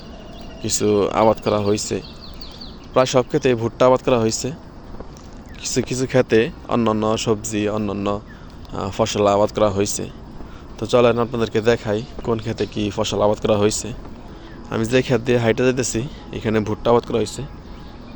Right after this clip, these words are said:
এই দেখেন ভুট্টার লাইন, ভুট্টার লাইনের মাঝখান দিয়ে আমি হাইটে যেতেছি। আর যে এই পাশে যেটা দেখতেছেন, এখানেও ভুট্টা আবাদ করা হয়েছে। এখনকার সিজনে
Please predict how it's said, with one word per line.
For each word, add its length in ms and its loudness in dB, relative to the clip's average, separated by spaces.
এই 100 -4
দেখেন 280 0
ভুট্টার 300 0
লাইন, 340 4
ভুট্টার 280 -2
লাইনের 300 4
মাঝখান 420 0
দিয়ে 160 0
আমি 80 0
হাইটে 200 0
যেতেছি। 360 -2
আর 100 -4
যে 120 0
এই 60 2
পাশে 300 0
যেটা 200 -6
দেখতেছেন, 440 -4
এখানেও 360 2
ভুট্টা 240 0
আবাদ 140 -2
করা 140 -4
হয়েছে। 240 -8
এখনকার 380 4
সিজনে 500 4